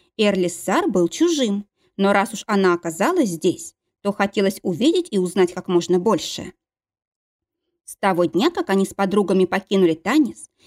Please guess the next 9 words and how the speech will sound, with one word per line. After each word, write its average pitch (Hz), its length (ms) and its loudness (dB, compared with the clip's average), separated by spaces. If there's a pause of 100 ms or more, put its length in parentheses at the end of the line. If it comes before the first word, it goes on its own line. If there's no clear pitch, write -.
(140)
Мара 381 280 2
чувствовала, 233 580 -2
как 196 200 -6
внутри 202 280 0
просыпается 190 680 -2
старательно 190 580 0
убаюкиваемая 175 1000 2
демоническая 180 720 0
сущность. - 720 -8